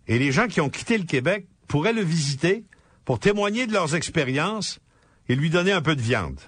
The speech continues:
Je me demandais s'il vous serait possible d'en faire mention à la radio en demandant, par exemple, aux gens qui vous ont envoyé leur témoignage de visiter ce site.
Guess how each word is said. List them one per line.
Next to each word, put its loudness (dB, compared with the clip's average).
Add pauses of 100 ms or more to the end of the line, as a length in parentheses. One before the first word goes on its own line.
(680)
Je 0
me 2
demandais 0
s'il -2
vous 0
serait 0
possible 0
d'en -2
faire 0
mention 0
à 0
la 0
radio 0
en -2
demandant, 0
par 0
exemple, 0
aux 0
gens 2
qui -2
vous 2
ont 4
envoyé 2
leur 0
témoignage 2
de 4
visiter 2
ce -2
site. -8